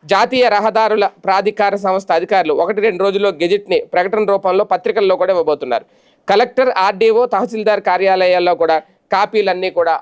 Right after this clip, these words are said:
అందుబాటులో ఉంచబోతున్నారు. ఇది వేగంగా పూర్తయితే, ఆ, అమరావతి ఓఆర్ఆర్ కూడా చాలా వేగంగా పూర్తవుతుంది. అధికారులు కీలక అడుగులు వేస్తున్నారు. మొత్తానికి అంటే ఇక, ఆ, ఆ సర్వే నెంబర్లు ఏవైతే ఉంటాయో అందులో ఉన్న స్థలాలు, పొలాలు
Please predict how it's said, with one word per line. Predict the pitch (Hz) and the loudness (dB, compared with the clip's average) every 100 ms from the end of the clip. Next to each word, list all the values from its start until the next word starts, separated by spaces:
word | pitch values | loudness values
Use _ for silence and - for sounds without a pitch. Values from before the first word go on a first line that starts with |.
| 160 | -4
అందుబాటులో | 196 214 185 180 185 | -2 0 0 -2 -2
ఉంచబోతున్నారు. | 185 160 165 156 151 127 117 - | -2 -2 -2 -2 -2 -6 -6 -4
ఇది | 180 | -4
వేగంగా | 170 175 185 202 196 | 0 0 0 -2 -2
పూర్తయితే, | 180 180 180 185 180 285 - _ _ - | -2 -6 -4 -4 -2 -4 -6 _ _ -2
ఆ, | 160 156 156 | 0 2 0
అమరావతి | 185 202 208 196 196 - | -2 0 0 0 -4 -4
ఓఆర్ఆర్ | 175 190 202 196 185 | 0 2 2 2 0
కూడా | 175 185 254 - - | -2 -2 0 -2 -2
చాలా | 180 | -2
వేగంగా | 180 160 180 185 180 | 0 0 0 -2 -2
పూర్తవుతుంది. | 175 170 175 165 170 208 | -2 -4 -2 -2 -2 -4
అధికారులు | - 160 156 185 160 139 - _ _ 180 | -2 -4 -2 -4 -2 -6 -8 _ _ -2
కీలక | 196 202 | -2 0
అడుగులు | 180 190 175 | -2 -2 0
వేస్తున్నారు. | 175 - 175 247 | 0 -2 -2 -2
మొత్తానికి | 190 175 185 170 | -2 -2 -2 0
అంటే | 165 175 196 185 | -2 -2 -2 -2
ఇక, | - 165 - 190 - - | -2 -2 -4 -12 -16 -6
ఆ, | 143 147 139 - | -2 -2 -2 -2
ఆ | 170 180 175 _ _ _ 165 160 | 0 0 -2 _ _ _ -8 -4
సర్వే | 190 196 226 | -2 0 0
నెంబర్లు | 214 202 202 185 | 0 -2 -2 0
ఏవైతే | 185 190 185 180 | -2 -2 -2 0
ఉంటాయో | 175 160 170 220 247 | 0 0 -2 0 0
అందులో | 165 175 190 190 | -2 -2 0 0
ఉన్న | 180 175 - | 0 -2 -8
స్థలాలు, | - - 165 185 180 220 - _ | -8 -4 0 0 0 -4 -8 _
పొలాలు | 170 180 175 190 | 0 0 0 -2